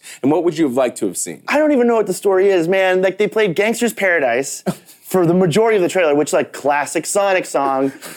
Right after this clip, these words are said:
Speaker 2: You know, everyone's like, "That's what I think about when I think about Sonic, is Gangsta's Paradise." And then, like, James Marsden, like, shoots him in the first ten minutes. The whole thing's bizarre.
Speaker 1: <laughs>
Speaker 2: I, and also most of it just looks like Transformers.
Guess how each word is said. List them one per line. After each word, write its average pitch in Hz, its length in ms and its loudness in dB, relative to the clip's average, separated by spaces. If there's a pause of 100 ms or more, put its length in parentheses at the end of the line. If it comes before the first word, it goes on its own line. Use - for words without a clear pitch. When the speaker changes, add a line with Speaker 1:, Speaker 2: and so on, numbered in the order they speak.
Speaker 2:
You 160 100 2
know, 165 160 2
everyone's 175 400 2
like, 160 300 0
"That's 170 340 0
what 202 100 4
I 214 120 2
think 180 220 0
about 151 200 0
when 151 100 2
I 147 40 -2
think 160 140 -2
about 175 200 0
Sonic, 151 440 0
is 127 220 -6 (380)
Gangsta's 175 340 0
Paradise." 196 400 0 (180)
And 208 120 2
then, 247 80 2
like, 233 160 2
James 233 280 0
Marsden, 208 360 0
like, 127 100 -2
shoots - 400 -2
him 214 100 2
in 208 60 2
the 190 80 0
first 190 280 -4
ten 196 180 0
minutes. 196 480 -2
The 254 80 0
whole 277 160 2
thing's 240 200 2
bizarre. 127 540 -2 (340)
Speaker 1:
<laughs> - 280 -6
Speaker 2:
I, 226 300 0 (200)
and 240 100 2
also 269 280 0
most 254 180 2
of 247 60 2
it - 20 4
just 208 120 2
looks 214 120 -2
like 226 120 0
Transformers. 226 720 -6